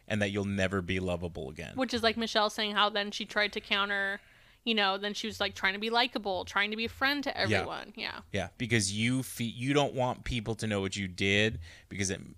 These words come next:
Speaker 1: you're afraid of them not being able to think positively about you.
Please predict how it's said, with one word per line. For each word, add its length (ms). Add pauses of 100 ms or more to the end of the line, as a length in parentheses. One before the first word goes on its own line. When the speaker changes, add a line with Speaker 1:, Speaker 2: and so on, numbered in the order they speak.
(200)
Speaker 1:
you're 320
afraid 400
of 140
them 300
not 360
being 220
able 220
to 120
think 320
positively 640
about 300
you. 140